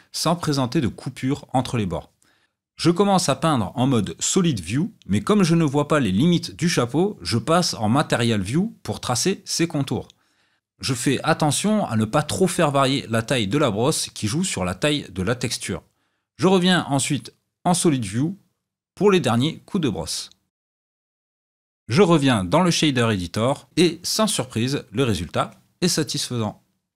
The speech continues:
Pour le roughness de la partie grisâtre, j'ai tous les éléments nécessaires. Pas besoin de texture painting puisque je peux utiliser la texture déjà existante. Je fais un peu de place devant le slot roughness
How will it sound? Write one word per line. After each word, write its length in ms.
Pour 240
le 180
roughness 760
de 100
la 120
partie 380
grisâtre, 640
j'ai 280
tous 220
les 180
éléments 460
nécessaires. 800
Pas 140
besoin 280
de 80
texture 500
painting 540
puisque 280
je 120
peux 280
utiliser 800
la 160
texture 480
déjà 440
existante. 720
Je 180
fais 280
un 160
peu 100
de 80
place 560
devant 260
le 80
slot 340
roughness 800